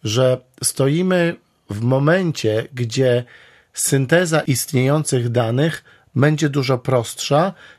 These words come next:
jeżeli będziemy umieli zadać odpowiednie pytanie, czyli odpowiedni prompt w A I-u,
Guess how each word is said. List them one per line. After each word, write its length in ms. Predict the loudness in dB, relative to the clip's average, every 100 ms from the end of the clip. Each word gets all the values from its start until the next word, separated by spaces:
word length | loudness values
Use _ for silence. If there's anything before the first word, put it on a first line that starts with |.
| _
jeżeli 280 | 0 0 2
będziemy 440 | 0 0 -2 -4 -8 _ _
umieli 720 | -4 0 2 2 2 0 -2 -6 _ _ _
zadać 380 | 0 2 2 0
odpowiednie 560 | -4 -6 -2 0 0 0
pytanie, 500 | -2 0 -2 -2 -4
czyli 200 | -2 -2
odpowiedni 480 | -2 -2 -2 -2
prompt 600 | -2 0 0 -4 -16 -20 -20 _
w 200 | -8 -6 0
A 300 | 0 2 2
I-u, 200 | 2 0